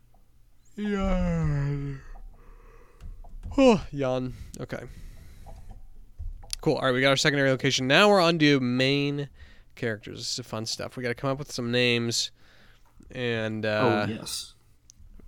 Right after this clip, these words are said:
Speaker 1: and we can f-, maybe figure out backs-, a little bit of backstory later.
Speaker 2: Perry, here's my plan for coming up with names. Are you ready?
Speaker 1: Yeah.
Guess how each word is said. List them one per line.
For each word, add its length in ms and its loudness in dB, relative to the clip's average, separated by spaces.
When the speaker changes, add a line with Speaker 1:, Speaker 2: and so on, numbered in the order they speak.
Speaker 1:
and 120 -12
we 100 -8
can 180 -8
f-, 140 -14
maybe 220 -4
figure 280 -8
out 160 -4
backs-, 480 -8
a 40 -14
little 180 -10
bit 100 -8
of 60 -14
backstory 580 -12
later. 300 -18
Speaker 2:
Perry, 340 8
here's 240 2
my 160 4
plan 380 -2
for 120 -6
coming 280 -4
up 100 -4
with 120 -10
names. 440 -10
Are 60 -8
you 80 -4
ready? 220 -2
Speaker 1:
Yeah. 220 0